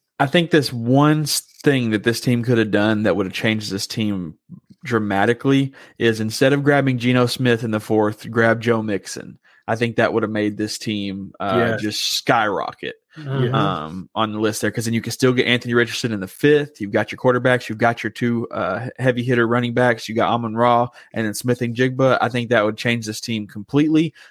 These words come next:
Speaker 1: I think going back-to-back quarterback right there at the four five has really hurt this team because they had a great start, but then it kinda died off after that.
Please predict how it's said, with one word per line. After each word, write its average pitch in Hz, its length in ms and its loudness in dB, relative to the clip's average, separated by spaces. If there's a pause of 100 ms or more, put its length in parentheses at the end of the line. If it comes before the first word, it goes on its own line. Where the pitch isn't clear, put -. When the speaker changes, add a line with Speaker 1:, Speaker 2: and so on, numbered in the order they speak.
Speaker 1:
I 113 80 2
think 131 220 -2
going 127 300 2
back-to-back 127 560 0
quarterback 127 520 0
right 123 160 2
there 127 120 4
at 120 100 -4
the 101 60 -6
four 123 260 0
five 117 300 2
has 110 120 -10
really 113 220 0
hurt 120 240 0
this 131 120 -2
team 135 200 0
because 107 260 -4
they 113 140 2
had 120 140 4
a 101 80 2
great 107 540 -2
start, - 440 0
but - 100 -12
then 101 140 -6
it - 120 -10
kinda 101 200 -2
died 90 260 0
off - 260 -4
after - 200 -20
that. - 260 -14